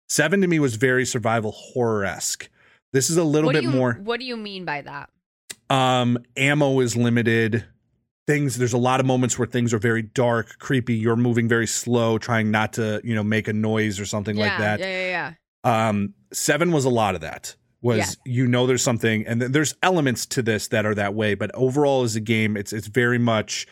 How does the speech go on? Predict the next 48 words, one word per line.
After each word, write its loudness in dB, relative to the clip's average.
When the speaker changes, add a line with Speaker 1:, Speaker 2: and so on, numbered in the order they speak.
Speaker 1:
ammo's 2
not 2
in 2
short 0
supply. 0
You -4
always 2
have 2
weapons. 0
You -12
can -4
always 0
fight 0
your -2
way 2
out 2
of -6
most 0
situations 0
outside 0
of -6
some -2
bosses 0
and -6
things -4
Speaker 2:
So 0
Speaker 1:
like 0
Speaker 2:
it's -4
Speaker 1:
that. -2
Speaker 2:
more -2
of -6
the -8
story -4
they're -4
focusing -6
on. -6
Is -12
that -6
what -10
it -10
is? 2
Speaker 1:
Yep. 0
Speaker 2:
You -14
Speaker 1:
Story 2
Speaker 2:
think? 2
Speaker 1:
is 0
strong. 2
Um, 2